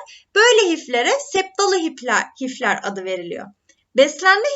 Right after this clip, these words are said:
hifi dediğimiz zaman hiflerin bir kısmı küflerin ürediği besi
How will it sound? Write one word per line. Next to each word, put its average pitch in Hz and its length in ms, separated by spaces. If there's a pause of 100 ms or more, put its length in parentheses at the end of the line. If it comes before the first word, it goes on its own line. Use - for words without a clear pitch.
hifi 403 180
dediğimiz 269 480
zaman 240 360 (280)
hiflerin 427 520
bir 466 240
kısmı 277 480 (300)
küflerin 427 540
ürediği 254 420
besi 320 260